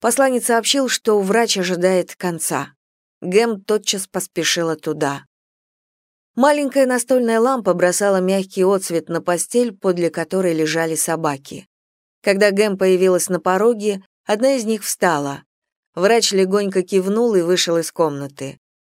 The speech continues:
Гэм наклонилась над умирающим. Широкое пальто соскользнуло с её плеч на собак. Она была в вечернем платье, будто шла на бал.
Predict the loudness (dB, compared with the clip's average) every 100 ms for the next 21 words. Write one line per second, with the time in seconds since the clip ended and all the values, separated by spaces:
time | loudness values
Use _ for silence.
0 | _ 0 2 4 0 2 2 2 2 0
1 | 0 -4 -2 -2 0 0 -2 -4 -4 -4
2 | -6 -12 -18 _ _ -2 2 2 4 2
3 | 2 0 0 -2 -2 -4 -2 -2 0 0
4 | 0 0 -2 -2 -2 -2 -2 -2 -4 -4
5 | -4 -2 -2 -4 -10 _ _ _ _ -4
6 | -2 2 2 2 0 0 0 2 0 0
7 | 0 0 -2 -4 -4 -6 -4 -4 -2 -2
8 | -2 -4 -2 -2 -2 -8